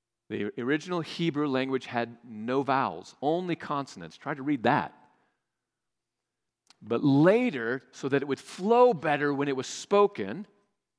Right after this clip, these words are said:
Jewish scholars put vowel markers in. They came up with a vowel system. And when they came to the Tetragrammaton, they took the vowel markers for the term "my Lord,"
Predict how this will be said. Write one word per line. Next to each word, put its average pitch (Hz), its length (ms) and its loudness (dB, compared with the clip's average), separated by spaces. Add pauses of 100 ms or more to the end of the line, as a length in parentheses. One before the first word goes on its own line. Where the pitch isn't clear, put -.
(160)
Jewish 147 300 -2
scholars 135 540 -4 (460)
put - 280 -2 (220)
vowel 127 340 2
markers 127 420 -4
in. 185 160 -6
They 110 100 -2
came 151 360 -4
up 175 140 -2
with 117 120 -6
a 127 60 -2
vowel 127 300 2
system. 95 520 -10 (640)
And 113 120 -6
when 127 160 -4
they 160 140 4
came 208 400 -2
to 202 100 -2
the 180 100 0
Tetragrammaton, 156 1000 -4 (340)
they 120 140 0
took 135 280 -4
the 127 140 -4
vowel 147 400 2
markers 139 460 -4
for 127 160 -8
the 120 100 -4
term 117 460 -8 (200)
"my 110 220 -2
Lord," 135 500 0